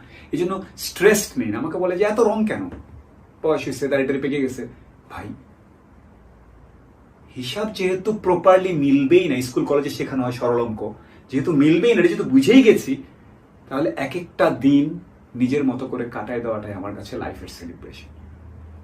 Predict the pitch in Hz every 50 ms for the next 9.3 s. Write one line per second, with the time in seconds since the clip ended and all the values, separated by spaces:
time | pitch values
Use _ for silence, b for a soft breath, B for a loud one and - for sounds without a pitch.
0 | - 127 120 123 120 113 110 107 113 110 - 131 113 110 - - 123 113 107 104
1 | 107 104 104 98 - - - 104 98 101 98 95 95 98 104 107 - - 113 107
2 | - 110 107 107 107 107 110 104 - 110 98 98 98 98 98 - - - - -
3 | 101 98 95 98 95 101 101 107 101 92 - 101 101 98 - 101 98 - - 98
4 | 85 82 - - 101 95 98 98 98 98 107 95 98 104 104 - - - 98 -
5 | - - - 101 98 98 101 95 101 104 101 101 - - 104 101 104 104 - -
6 | - - - B B B B B B B B B B B - - - - - -
7 | - - - 117 113 - - - - - - - - - - - - - - -
8 | - - - - - - - - - - - 98 101 104 107 101 98 98 92 90
9 | 90 90 - - -